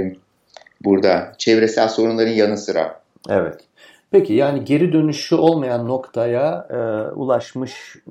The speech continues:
Speaker 2: olunabilir veya olunmayabilir. Bunu kestirmek şu anda zor ama, e, oraya doğru bir ilerleyiş, e, hızlanarak devam ediyor diyebiliriz herhalde.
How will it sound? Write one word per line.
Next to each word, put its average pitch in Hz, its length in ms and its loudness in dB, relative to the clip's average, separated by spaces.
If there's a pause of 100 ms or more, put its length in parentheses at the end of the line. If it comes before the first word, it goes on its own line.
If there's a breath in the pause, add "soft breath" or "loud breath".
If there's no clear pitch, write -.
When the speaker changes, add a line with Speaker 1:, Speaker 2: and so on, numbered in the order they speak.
Speaker 2:
olunabilir 123 680 -2
veya 139 220 2
olunmayabilir. 127 720 -4
Bunu 131 180 -8
kestirmek 110 540 -12
şu - 160 -12
anda 107 260 -6
zor 110 300 -6
ama, 143 380 -8 (420 soft breath)
e, 110 360 -4 (120)
oraya 143 380 4
doğru 117 260 0
bir 147 100 -6
ilerleyiş, 110 680 -8
e, 110 100 -12
hızlanarak 104 840 -8
devam 110 320 -6
ediyor 113 300 -10
diyebiliriz 87 520 -10
herhalde. 73 340 -16